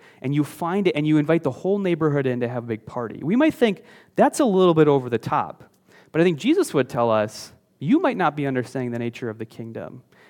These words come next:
if that is not your response to finding this thing that has been lost." And Jesus even seems to have had a bad reputation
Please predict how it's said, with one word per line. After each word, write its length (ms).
if 160
that 200
is 140
not 340
your 160
response 720
to 100
finding 580
this 200
thing 320
that 100
has 100
been 160
lost." 540
And 120
Jesus 340
even 200
seems 300
to 100
have 120
had 200
a 60
bad 360
reputation 920